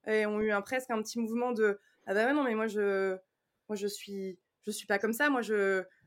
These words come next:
moi, je parle fort. » Personnellement, moi aussi. Moi, je parle fort. Euh, euh, moi, je prends peut-être un peu de place, euh, dans l'espace.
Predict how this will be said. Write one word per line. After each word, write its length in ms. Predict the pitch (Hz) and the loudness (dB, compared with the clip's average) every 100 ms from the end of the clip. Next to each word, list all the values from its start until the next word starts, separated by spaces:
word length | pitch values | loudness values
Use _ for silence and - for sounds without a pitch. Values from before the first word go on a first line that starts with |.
| _ | _
moi, 120 | 208 214 | -2 0
je 100 | 214 | 0
parle 200 | 190 196 | -2 2
fort. » 440 | 285 262 262 254 190 170 | 4 6 4 0 -10 -12
Personnellement, 460 | 180 196 190 190 180 - | -10 -6 -4 -4 -4 -4
moi 200 | 185 190 | -4 -2
aussi. 380 | 202 - 285 285 - - - - | -4 -4 -4 -4 -8 -16 -12 -2
Moi, 160 | 214 | 2
je 80 | 196 | 2
parle 220 | - 214 202 | 2 0 2
fort. 440 | 269 262 254 233 | 4 6 6 4
Euh, 340 | 214 202 196 196 - _ - | 2 4 4 2 -4 _ -4
euh, 180 | 202 196 | 0 0
moi, 140 | 214 226 | 2 0
je 80 | |
prends 120 | - 220 | -2 -2
peut-être 160 | 220 | 0
un 100 | 220 | 0
peu 120 | 220 | 2
de 100 | 220 - | 0 -2
place, 640 | 269 277 269 254 254 - - | 4 8 8 8 2 -6 -4
euh, 220 | 220 202 | 0 0
dans 100 | 202 | 2
l'espace. 640 | 202 214 - 254 262 254 | 0 0 4 6 6 2